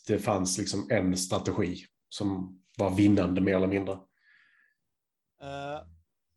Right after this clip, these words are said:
Speaker 2: jag har ju två av den typen av spel. Vad fan hette det andra? Det är det jag försöker hitta.
Speaker 1: Primetime.
Speaker 2: Tack! Primetime har jag också.
Speaker 1: Mm.
Speaker 2: Eh,
Speaker 1: Ja,
Speaker 2: så
Speaker 1: det
Speaker 2: jag
Speaker 1: har
Speaker 2: vill,
Speaker 1: jag också.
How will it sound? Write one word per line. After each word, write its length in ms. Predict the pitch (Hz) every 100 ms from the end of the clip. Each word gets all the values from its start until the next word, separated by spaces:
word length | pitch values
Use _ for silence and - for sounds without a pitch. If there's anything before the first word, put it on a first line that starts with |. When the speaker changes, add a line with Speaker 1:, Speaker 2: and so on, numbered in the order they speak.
| _
Speaker 2:
jag 120 | 208
har 200 | 240 262
ju 80 | 233
två 540 | - - 339 185 185
av 80 | 233
den 200 | 226 175
typen 340 | 226 170 -
av 80 | 151
spel. 340 | - 160 165 165 _ _ _ _ _ _ _ _ _ _ _ _ _ _
Vad 160 | 175
fan 260 | 170 226 160
hette 260 | 170 190 156
det 140 | 135
andra? 380 | 160 - - - -
Det 60 | 151
är 40 |
det 100 | 151
jag 120 | 151
försöker 260 | 139 151 -
hitta. 360 | 135 180 - - - -
Speaker 1:
Primetime. 560 | 185 175 95 98 95 92 _ _ _ _
Speaker 2:
Tack! 360 | - 240 - - - -
Primetime 460 | 247 180 190 185
har 120 | 180
jag 100 | 135
också. 260 | 139 - 156 - 104
Speaker 1:
Mm. 120 | 123 123 - - _ _ _ _ - - -
Speaker 2:
Eh, 440 | 165 147 143 143 143 - _
Speaker 1:
Ja, 80 | -
Speaker 2:
så 60 | 110
Speaker 1:
det 60 |
Speaker 2:
jag 60 | 117
Speaker 1:
har 20 |
Speaker 2:
vill, 100 | 120
Speaker 1:
jag 120 | 107
också. 180 | 92 92